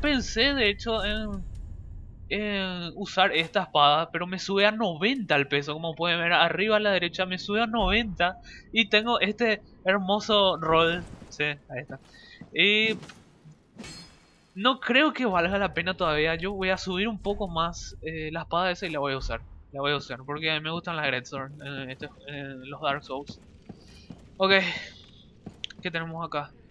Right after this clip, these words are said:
Tenemos estos amiguitos que son rompebolas,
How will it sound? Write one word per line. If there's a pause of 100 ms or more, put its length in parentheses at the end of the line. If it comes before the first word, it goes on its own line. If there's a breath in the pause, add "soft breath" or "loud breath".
Tenemos
estos
amiguitos
que
son
rompebolas,